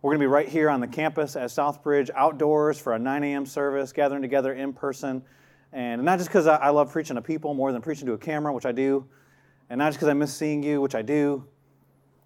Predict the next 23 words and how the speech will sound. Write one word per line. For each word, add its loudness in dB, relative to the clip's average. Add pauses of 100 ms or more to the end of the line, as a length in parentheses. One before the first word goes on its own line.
(100)
but -2
I 2
know 4
there's 6
all 8
those 2
special -2
things -2
that -10
happen -8 (180)
when -6
you -2
gather 0
together -4 (420)
that -2
are -2
unplanned, -6 (160)
whether -4
it's -6
seeing -6
people -2
praying -6
together -2